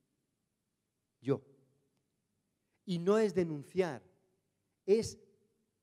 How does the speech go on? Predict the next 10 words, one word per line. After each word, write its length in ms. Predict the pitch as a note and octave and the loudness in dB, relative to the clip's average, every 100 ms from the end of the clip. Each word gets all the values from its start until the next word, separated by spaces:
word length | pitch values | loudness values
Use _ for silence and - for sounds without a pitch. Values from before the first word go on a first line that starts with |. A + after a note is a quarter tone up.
| _ - | _ -10
anunciar. 840 | F#3+ F#3 F3 D3+ - F#3+ D3 A2 _ _ _ _ _ _ _ _ _ _ _ _ _ _ _ _ _ _ | -10 -8 -12 -16 -14 -12 -12 -16 _ _ _ _ _ _ _ _ _ _ _ _ _ _ _ _ _ _
¿Tú 100 | E3 | -4
has 80 | E3 | -4
visto? 380 | G#3 - F#3+ D3+ _ _ _ _ _ _ _ _ _ _ _ _ _ _ _ _ _ _ _ _ _ _ _ _ _ | -6 -8 -12 -12 _ _ _ _ _ _ _ _ _ _ _ _ _ _ _ _ _ _ _ _ _ _ _ _ _
¿Tú 100 | F3 | -6
te 120 | F#3+ | -2
crees 160 | G3 - | -2 -2
que 100 | G3 | -2
un 60 | |
embajador 680 | F3+ F3 - D#3+ F#3 A3 | 0 0 -4 -2 -2 -2